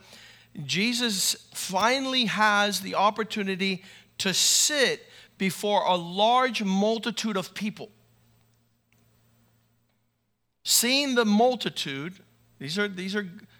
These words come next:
these are all those that were in the vicinity of his ministry,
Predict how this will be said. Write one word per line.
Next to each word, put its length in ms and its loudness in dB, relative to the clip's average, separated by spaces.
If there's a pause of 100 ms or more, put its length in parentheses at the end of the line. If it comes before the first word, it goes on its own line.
(180)
these 180 -6
are 120 -2
all 480 0
those 420 0
that 180 -4
were 320 -2
in 320 -2
the 120 -2
vicinity 1040 -2 (260)
of 200 0
his 340 0
ministry, 1000 0